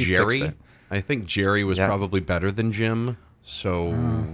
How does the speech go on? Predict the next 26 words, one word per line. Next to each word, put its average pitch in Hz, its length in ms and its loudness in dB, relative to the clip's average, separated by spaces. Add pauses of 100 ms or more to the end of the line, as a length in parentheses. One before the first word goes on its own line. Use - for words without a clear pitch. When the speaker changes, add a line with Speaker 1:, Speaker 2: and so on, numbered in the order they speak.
(400)
Speaker 2:
you 104 100 -4
know, 80 340 -4
I - 60 -6
think 139 180 -4
Speaker 1:
Yeah. - 80 -2
Speaker 2:
either 80 180 -4
way. 76 380 -6
I 131 60 2
don't, 156 160 0
I 143 100 0
don't 175 120 0
think 139 140 -2
he 104 80 -8
could 85 140 -8
lose. 78 480 -6
I 78 60 -10
mean, 76 240 -10 (580)
they're 110 80 0
both 110 140 6
Speaker 1:
Not 110 160 12
Speaker 2:
Hall 85 60 8
of 80 40 0
Speaker 1:
at 85 60 4
all. 98 120 4 (120)
Speaker 2:
Famers, 85 180 -6
right? 90 300 0